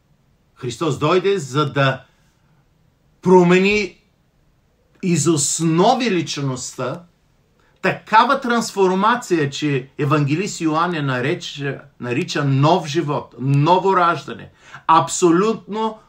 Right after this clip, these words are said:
нова личност. Ако си достатъчно интелигентен, за да разбереш, че този свят е фалш и че всичките му стойности на видимия и материалния свят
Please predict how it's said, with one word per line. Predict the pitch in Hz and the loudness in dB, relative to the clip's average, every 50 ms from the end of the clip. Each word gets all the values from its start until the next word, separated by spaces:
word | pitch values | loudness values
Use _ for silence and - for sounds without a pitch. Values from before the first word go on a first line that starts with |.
| _ - | _ -4
нова | 135 143 147 147 160 175 180 180 180 175 170 165 151 | 0 2 2 4 6 6 4 4 4 0 0 0 -2
личност. | 127 120 151 175 - - - - - - - - - _ _ _ _ _ _ _ _ _ _ _ _ _ _ _ _ _ _ _ _ _ _ _ _ _ _ _ _ _ _ _ _ _ _ _ _ _ _ _ _ | -6 -8 -8 -10 -10 -14 -16 -16 -20 -20 -20 -20 -20 _ _ _ _ _ _ _ _ _ _ _ _ _ _ _ _ _ _ _ _ _ _ _ _ _ _ _ _ _ _ _ _ _ _ _ _ _ _ _ _
Ако | - - - - | -12 -12 -10 -10
си | - 131 123 | -12 -10 -10
достатъчно | 117 117 - - 170 - - 226 220 - 214 208 208 208 - - | -10 -10 -6 -6 -6 -6 -6 -10 -12 -12 -12 -12 -12 -12 -10 -10
интелигентен, | 175 170 160 165 160 147 139 135 147 147 156 143 - 123 120 | -8 -8 -6 -6 -6 -6 -6 -6 -6 -8 -8 -10 -10 -10 -10
за | 113 113 117 | -8 -8 -8
да | 113 117 113 | -6 -6 -6
разбереш, | 113 110 104 98 113 123 139 139 | -6 -8 -8 -8 -8 -8 -8 -10
че | - 117 110 - | -12 -16 -14 -12
този | 127 127 117 113 | -12 -10 -10 -12
свят | 98 - - 120 117 113 113 - 113 | -14 -12 -10 -8 -8 -8 -8 -10 -14
е | - | -18
фалш | - - - - 117 101 - 78 87 - - - - _ _ _ _ _ _ _ _ _ _ _ _ _ _ _ _ _ _ _ _ _ _ _ _ _ | -18 -14 -10 -8 -8 -8 -8 -12 -16 -20 -20 -20 -20 _ _ _ _ _ _ _ _ _ _ _ _ _ _ _ _ _ _ _ _ _ _ _ _ _
и | - 117 | -16 -14
че | 113 - 120 110 | -12 -10 -10 -10
всичките | - - - - 180 175 - - 185 175 - - 160 | -10 -12 -10 -10 -10 -10 -10 -12 -12 -10 -8 -6 -6
му | 151 135 117 | -4 -4 -6
стойности | 113 - - - 135 135 139 139 139 143 143 139 - - 147 143 123 113 104 - _ - | -6 -10 -10 -6 -4 -4 -2 -2 -4 -4 -6 -8 -10 -10 -8 -6 -6 -8 -8 -12 _ -16
на | 117 104 | -14 -14
видимия | 95 90 87 131 139 139 147 147 143 143 143 143 135 | -14 -10 -8 -8 -8 -6 -6 -6 -6 -6 -6 -6 -6
и | 127 | -6
материалния | 113 107 107 - - 107 98 104 107 117 131 139 143 123 117 | -8 -10 -10 -10 -10 -8 -8 -6 -6 -6 -8 -8 -8 -10 -10
свят | 113 - - 117 117 117 117 - _ _ | -12 -12 -10 -8 -8 -8 -8 -12 _ _